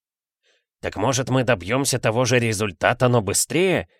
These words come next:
Так, чтобы некий сыскной надзиратель, который через несколько минут станет бывшим сыскным надзирателем,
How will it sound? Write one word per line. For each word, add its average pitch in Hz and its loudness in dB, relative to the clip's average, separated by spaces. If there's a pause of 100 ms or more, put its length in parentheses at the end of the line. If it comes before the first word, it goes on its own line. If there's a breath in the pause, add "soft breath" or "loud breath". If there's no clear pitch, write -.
(220)
Так, 113 -2
чтобы 104 -2
некий 117 -2
сыскной 110 0
надзиратель, 110 0
который 92 -2
через 92 -2
несколько 104 -2
минут 95 -2
станет 92 -4
бывшим 101 -2
сыскным 98 -2
надзирателем, 98 -2